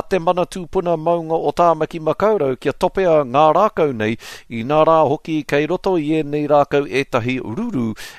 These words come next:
e noho ana, o tira e noho ko hanga ana. Hei tāna, mena ka topea ēnei rākau, ka rea kore, ka ara ake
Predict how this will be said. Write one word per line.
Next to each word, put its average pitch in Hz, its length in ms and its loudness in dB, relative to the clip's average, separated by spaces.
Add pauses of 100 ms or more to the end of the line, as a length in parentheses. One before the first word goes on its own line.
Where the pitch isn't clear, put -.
e 143 120 2
noho 131 300 -4 (120)
ana, 127 220 2 (260)
o 127 140 -2
tira 135 360 2
e 135 160 2
noho 123 340 0
ko 123 220 0
hanga 135 320 2 (140)
ana. 98 180 -4 (360)
Hei 117 120 0
tāna, 151 420 4
mena 156 380 0
ka - 160 -2
topea 160 360 0 (100)
ēnei 156 300 -2
rākau, 143 440 2
ka 165 220 4
rea 175 180 -2
kore, 156 320 2 (260)
ka - 220 0
ara 139 160 6 (140)
ake 123 220 -4